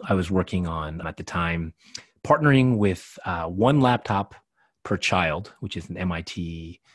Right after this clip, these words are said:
founded company, on a kid's laptop that was all about creation and exploration. And it taught me a lot about e-com and the nuts and bolts of that, of what makes a company successful, what do you need to do to hit your numbers.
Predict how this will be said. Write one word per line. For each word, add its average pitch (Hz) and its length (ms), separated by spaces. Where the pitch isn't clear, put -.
founded 85 500
company, 135 640
on 90 420
a 101 100
kid's 117 380
laptop 101 600
that 87 320
was 98 180
all 92 240
about 90 400
creation 95 920
and 85 320
exploration. 92 720
And 123 160
it 139 180
taught 160 220
me 139 80
a 113 60
lot 107 200
about 90 380
e-com 104 580
and 92 400
the 95 160
nuts 92 220
and 98 60
bolts 90 200
of 80 80
that, 87 300
of 87 240
what 98 260
makes 98 380
a - 40
company 95 340
successful, 90 560
what 95 140
do 98 60
you 95 160
need 92 180
to 92 60
do 90 280
to - 100
hit - 160
your 85 100
numbers. 90 640